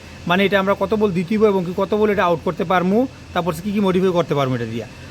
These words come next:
তো এখানে দেখেন, সর্বপ্রথম এখানে লেখা আছে, এই যে দেখেন, এখানে একটা, দুইটা, তিনটা, চারটা, এখানে কে ওয়াট লেখা আছে, এখানে ওয়ান, টু, থ্রি, ফোর আছে, এখানে সিক্স, সেভেন, এইট, নাইন আছে, ঠিক আছে। এখানে কিন্তু কিছু ডায়াগ্রাম আছে,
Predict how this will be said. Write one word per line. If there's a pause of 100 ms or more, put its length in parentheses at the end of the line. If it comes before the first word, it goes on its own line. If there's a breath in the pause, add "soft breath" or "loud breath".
(140)
তো
এখানে
দেখেন,
সর্বপ্রথম
এখানে
লেখা
আছে,
এই
যে
দেখেন, (960)
এখানে
একটা,
দুইটা,
তিনটা,
চারটা, (340)
এখানে (200)
কে
ওয়াট
লেখা
আছে, (240)
এখানে
ওয়ান,
টু,
থ্রি,
ফোর
আছে,
এখানে
সিক্স,
সেভেন,
এইট,
নাইন
আছে,
ঠিক
আছে।
এখানে
কিন্তু
কিছু
ডায়াগ্রাম
আছে,